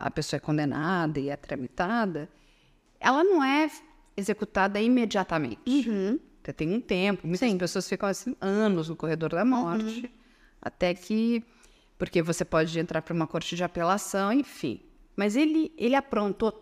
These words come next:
Speaker 1: tantas, não sei se você conhece a história do Ted Bundy, ele
Speaker 2: Uhum.
Speaker 1: fez de tudo, ele ridicularizou a justiça, a polícia,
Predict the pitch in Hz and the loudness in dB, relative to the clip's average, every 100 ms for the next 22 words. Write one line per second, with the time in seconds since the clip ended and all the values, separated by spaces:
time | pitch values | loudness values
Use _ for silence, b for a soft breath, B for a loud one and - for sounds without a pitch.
0 | - _ 247 226 170 123 110 - - - | -18 _ 4 4 2 -6 -10 -12 -18 -20
1 | _ _ _ _ - 160 147 170 175 175 | _ _ _ _ -6 -4 -2 -2 -2 -4
2 | 170 165 156 160 - 175 156 156 - 170 | -2 -2 -2 -4 0 0 0 -2 -4 -6
3 | 151 139 135 135 220 233 233 277 202 - | -4 -4 -2 -2 -2 0 0 -2 -4 -6
4 | 185 185 b b b 262 330 226 302 302 | -6 -6 b b b 0 2 4 2 0
5 | - 285 269 226 170 160 175 160 B B | -2 0 2 0 -2 0 -2 -4 B B
6 | - 208 190 - - 180 175 160 - 175 | -2 -2 -2 -4 -2 -2 -2 -6 -2 -2
7 | 170 208 - - | 0 -2 -4 -14